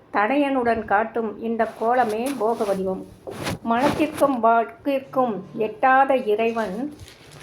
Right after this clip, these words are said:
நம்மை ஆட்கொள்வதற்காக உருவம் எடுத்து வருகின்ற போது நம்மைப் போலவே மனைவியோடு வருகின்றான். எல்லோரும் இப்படி அன்போடு குடும்பமாக வாழ வேண்டும் என்பதற்காகவே தான் உமையோடும்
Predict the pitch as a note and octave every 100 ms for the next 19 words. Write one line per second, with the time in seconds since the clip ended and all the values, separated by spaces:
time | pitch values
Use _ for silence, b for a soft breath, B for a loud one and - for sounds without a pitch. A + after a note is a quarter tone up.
0 | - - - - - - - - - A3+
1 | A#3 C4 B3 G#3 C4+ - C#4+ B3 A3+ A3
2 | G#3+ A#3 A#3+ G#3+ - A#3+ C4 C4 C4 A#3+
3 | A3 A3+ A#3 A3 G#3+ A3 G#3+ G#3+ G3+ G#3
4 | G#3 C4 B3+ F#3+ G#3+ A#3+ B3 A#3 A#3 A3
5 | A3+ B3 C4 G3 G#3+ A#3 A#3+ G#3 G#3+ A3
6 | F#3+ F#3+ F3+ F#3 G3+ D4+ - - - G#3+
7 | A#3+ B3+ C4 C4+ A3+ - - _ - A3+
8 | A3+ G3+ F#3+ A#3 B3+ B3+ B3+ B3+ A3 A#3+
9 | A#3+ A3+ A3 A3 F#3 G#3+ A#3 A3 G#3+ G#3+
10 | G#3 G3+ G#3+ G#3+ G#3+ G3 G3+ G3+ G#3 -
11 | B B B B - G#3+ A#3 B3+ A3 A#3
12 | C#4 C4+ B3+ A#3 A3+